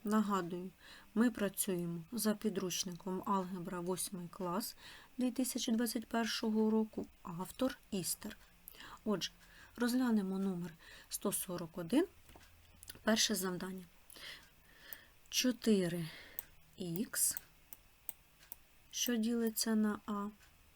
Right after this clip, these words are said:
треба помножити на Б, поділена на три м. Отже, за правилом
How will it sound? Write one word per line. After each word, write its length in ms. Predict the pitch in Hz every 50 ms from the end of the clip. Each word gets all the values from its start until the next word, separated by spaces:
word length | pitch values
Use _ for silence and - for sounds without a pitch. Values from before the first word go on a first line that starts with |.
| - - - - - - - - - -
треба 360 | - - 208 202 170 180 175
помножити 1000 | 170 - 190 180 180 185 185 185 196 190 185 185 170 165 180 170 - - 185 180
на 240 | 175 175 175 170 170
Б, 400 | 165 165 170 185 190 208 254 302 - - - - - - - - - - - - - - - - - - - - - - - - - - - - - - - - - - -
поділена 920 | - - - 185 165 165 170 170 175 175 180 202 220 226 240 254 269 294 294 - - - - - -
на 260 | 190 185 180 175 165 165 -
три 400 | - 190 185 185 180 185 214 254 262 - - - - - - - - - - - - - - - - -
м. 280 | 190 180 175 165 160 160 - - - - - - - - - - - - - - - - - - - - - - - - - - - - -
Отже, 320 | 208 208 196 - - - - - - - - - - - - - - - - - -
за 220 | - 180 208 247 269
правилом 680 | - - 220 180 170 170 170 170 175 196 208 220